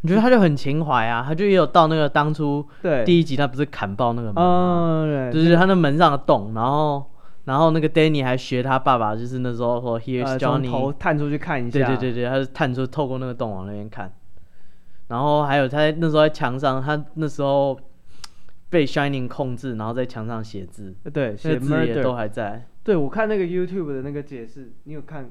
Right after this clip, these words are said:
Speaker 2: 看那个 YouTube 吗？
Speaker 1: 然后呢？什么样？
Speaker 2: 就是他，
Speaker 1: 他说什么？
Speaker 2: 他讲到这一段的时候，他写说，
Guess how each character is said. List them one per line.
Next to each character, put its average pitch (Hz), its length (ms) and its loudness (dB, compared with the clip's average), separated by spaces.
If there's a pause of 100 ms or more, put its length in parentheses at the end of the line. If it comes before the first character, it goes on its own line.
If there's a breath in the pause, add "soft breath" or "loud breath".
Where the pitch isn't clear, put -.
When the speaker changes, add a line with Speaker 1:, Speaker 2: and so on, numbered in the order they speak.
Speaker 2:
看 147 180 -8
那 135 80 -6
个 127 180 -8 (480)
YouTube 131 480 -6
吗？ 104 180 -12 (160)
Speaker 1:
然 120 140 -4
后 123 120 -4
呢？ 104 280 -6
什 - 140 -12
么 98 100 -6
样？ 95 160 -8 (160)
Speaker 2:
就 220 100 -2
是 196 60 0
他， 214 200 2
Speaker 1:
他 - 0 -
说 226 80 -2
什 - 0 -
么？ - 40 -6 (260 loud breath)
Speaker 2:
他 302 120 2
讲 165 340 2
到 226 140 2
这 226 160 0
一 208 80 2
段 208 220 0
的 160 80 0
时 160 100 -2
候， 180 80 2
他 190 100 0
写 131 320 -4
说， 151 320 -6